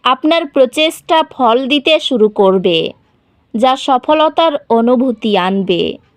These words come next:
কঠিন আলোচনায় সহানুভূতিশীল আচরণ পরিবারে ইতিবাচক প্রভাব ফেলে।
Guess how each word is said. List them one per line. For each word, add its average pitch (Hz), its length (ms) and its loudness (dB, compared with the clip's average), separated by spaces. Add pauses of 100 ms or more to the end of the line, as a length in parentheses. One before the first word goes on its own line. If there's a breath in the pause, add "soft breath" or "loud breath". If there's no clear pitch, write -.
(600)
কঠিন 330 440 -2
আলোচনায় 320 680 0
সহানুভূতিশীল 294 1040 0 (200)
আচরণ 226 540 0 (320)
পরিবারে 311 580 0
ইতিবাচক 285 680 -2 (140)
প্রভাব 226 420 0 (140)
ফেলে। 180 420 -2